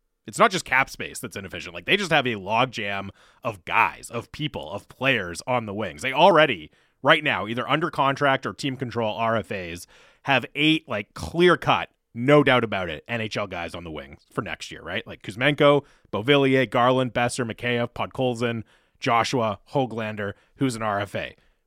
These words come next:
We know how much Tocchet loves Phil DiGiuseppe. Like, they s-, they have, uh, Vitaly Kravtsov, who could figure into the mix. They just signed Aiden McDonough, right? They have so many guys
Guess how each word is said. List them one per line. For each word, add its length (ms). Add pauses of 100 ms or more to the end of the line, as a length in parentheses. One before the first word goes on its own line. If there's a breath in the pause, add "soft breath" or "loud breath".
(180)
We 120
know 180
how 120
much 220
Tocchet 320
loves 320
Phil 220
DiGiuseppe. 580
Like, 160
they 100
s-, 200
they 140
have, 300
uh, 140
Vitaly 280
Kravtsov, 600 (100)
who 180 (120)
could 160
figure 240
into 140
the 80
mix. 300 (280 soft breath)
They 80
just 160
signed 180
Aiden 200
McDonough, 420
right? 160
They 120
have 180
so 420
many 260
guys 560